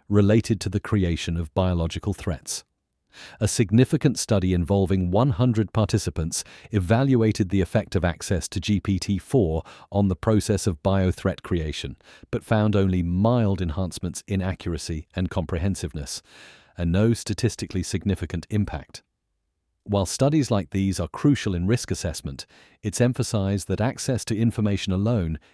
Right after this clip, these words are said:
isn't enough to create a biological threat, and that more research is needed to truly understand how performance thresholds translate to increased risk. Next, and Shopify is expanding its suite of A I tools with the addition of a media editor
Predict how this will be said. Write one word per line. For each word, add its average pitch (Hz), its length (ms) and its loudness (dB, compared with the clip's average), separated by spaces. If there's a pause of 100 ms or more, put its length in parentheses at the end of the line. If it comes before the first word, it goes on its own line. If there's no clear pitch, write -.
(120)
isn't 127 280 2
enough 117 260 0
to 95 100 -6
create 92 300 -2
a 87 40 -6
biological 90 540 -4
threat, - 380 -6 (240)
and 98 100 0
that 98 100 -4
more 127 220 4
research 110 480 0
is 90 120 -4
needed 98 300 0
to 98 100 -8
truly 143 360 -2
understand 98 540 -4
how 123 320 -6
performance 117 560 -2
thresholds 85 560 -6
translate 85 520 -6
to 87 120 -6
increased 87 420 -6
risk. - 380 -8 (1500)
Next, - 440 -2 (380)
and 95 120 -4
Shopify 80 720 -4
is 95 140 -6
expanding 131 720 -2
its 95 120 -6
suite - 300 -4
of 90 100 -6
A 95 180 -2
I 92 160 -4
tools 90 420 -8 (240)
with 95 120 -6
the 101 100 0
addition 117 360 0
of 92 80 -2
a 92 80 0
media 117 440 0
editor 76 420 -8